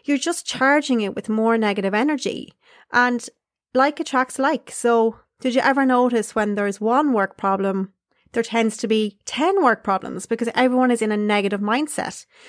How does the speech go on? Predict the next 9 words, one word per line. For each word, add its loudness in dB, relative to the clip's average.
You've -10
got 0
to -6
try 2
and 2
raise 2
that -2
vibration -2
and -2